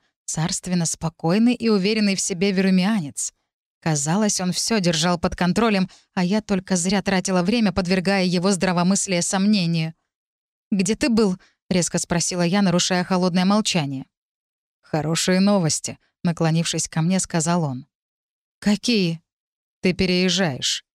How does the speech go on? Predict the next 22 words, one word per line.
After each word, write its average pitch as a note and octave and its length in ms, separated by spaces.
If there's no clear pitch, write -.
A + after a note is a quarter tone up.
Мои D#3 160
брови F#3+ 300
сошлись F#3+ 420
на F3+ 100
переносице. F#3 680
«Куда?» F3 680
«Ко F3+ 160
мне», — F#3 360
коротко E3 400
ответил E3 360
Леон. D#3+ 400
«Что?» G3+ 500
«С - 140
этого F#3 340
дня. C3+ 260
Я A3 200
уже G#3 160
обо F#3+ 140
всём G3 240
договорился». F3+ 720
«Подожди, G#3 400
что? B3 340